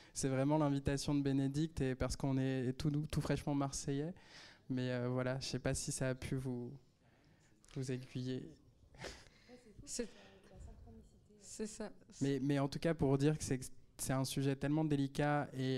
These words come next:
Speaker 1: euh, voilà, comme, comme on le disait, on n'a pas la,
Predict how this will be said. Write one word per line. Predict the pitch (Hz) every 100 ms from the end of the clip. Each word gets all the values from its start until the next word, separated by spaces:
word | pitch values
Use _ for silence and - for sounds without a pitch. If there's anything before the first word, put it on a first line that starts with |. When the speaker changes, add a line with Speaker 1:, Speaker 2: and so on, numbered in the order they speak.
| 127
Speaker 1:
euh, | 127 120 117 113 113 110 - - -
voilà, | 139 131 131 123 147 156
comme, | 139 135 131 127
comme | 135 135
on | 135
le | 131
disait, | 135 135
on | 135
n'a | 131
pas | 123 135
la, | 135 127 123